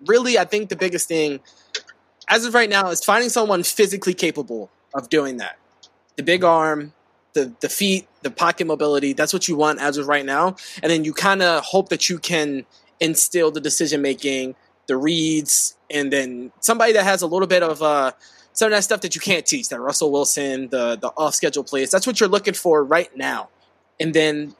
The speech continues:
the other stuff will come along, and that's when you start to build your Super Bowl roster. Now, as far as drafting a quarterback this season, that becomes a little bit of an iffy question because, first of all, we don't know if we're gonna be able to get rid of Kirk Cousins.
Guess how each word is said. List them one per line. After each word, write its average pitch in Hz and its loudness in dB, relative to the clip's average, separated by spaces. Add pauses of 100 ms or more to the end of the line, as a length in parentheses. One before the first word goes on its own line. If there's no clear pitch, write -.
the - -4
other 175 2
stuff 170 0
will 160 -4
come 139 -4
along, 135 2
and 131 -6
that's - -4
when 139 -4
you 120 -6
start 135 -2
to 131 -4
build 123 -4
your 120 -6
Super 113 -8
Bowl 110 -4
roster. 127 -2 (420)
Now, 190 4 (800)
as 151 2
far 208 6
as 185 -2
drafting 170 0
a - -8
quarterback 156 0 (140)
this 175 0
season, 117 -2
that 135 -4
becomes 165 -4
a 143 -2
little 156 2
bit 143 2
of 127 -2
an 127 -6 (120)
iffy 151 -2 (800)
question 147 0
because, 208 0 (460)
first 240 2
of 202 -2
all, 170 4
we 170 -4
don't 233 0
know 214 0
if 185 -4
we're 190 -2
gonna 170 -4
be 160 -2
able 143 2
to 139 -6
get 131 -4
rid 131 -2
of 117 -8
Kirk 120 -8
Cousins. 104 -12